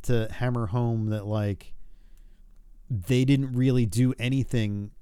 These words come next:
that wasn't okayed by Tom Hiddleston.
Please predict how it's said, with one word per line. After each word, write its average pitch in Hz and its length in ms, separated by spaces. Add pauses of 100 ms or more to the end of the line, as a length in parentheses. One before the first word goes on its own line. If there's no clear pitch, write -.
(420)
that 113 360
wasn't 110 380
okayed 107 640
by 92 520 (260)
Tom 101 240
Hiddleston. 90 540